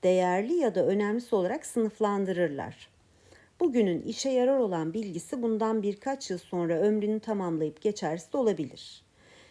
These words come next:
Geçmişte herkesin evinde bulunan ansiklopedi setlerinin artık nostaljik olarak değerlendirilmesi günümüzde teknoloji yoluyla bilgiye ulaşmamız nedeniyledir. Bu parçaya göre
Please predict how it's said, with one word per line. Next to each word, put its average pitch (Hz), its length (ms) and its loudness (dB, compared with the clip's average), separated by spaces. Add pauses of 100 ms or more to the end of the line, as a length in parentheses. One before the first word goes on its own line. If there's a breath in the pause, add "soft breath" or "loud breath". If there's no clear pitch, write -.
(160 loud breath)
Geçmişte 277 500 -4
herkesin 269 540 -2
evinde 185 380 -2
bulunan 190 480 -2
ansiklopedi 202 680 -4
setlerinin 196 760 -2 (420 soft breath)
artık 233 320 -6
nostaljik 214 680 0
olarak 160 360 -2
değerlendirilmesi 185 1200 -2
günümüzde 220 500 -4
teknoloji 220 540 -4
yoluyla 226 640 0 (480 soft breath)
bilgiye 226 340 -4
ulaşmamız 277 680 -4
nedeniyledir. 160 920 -4 (760 soft breath)
Bu 370 100 -4
parçaya 294 520 2
göre 196 680 0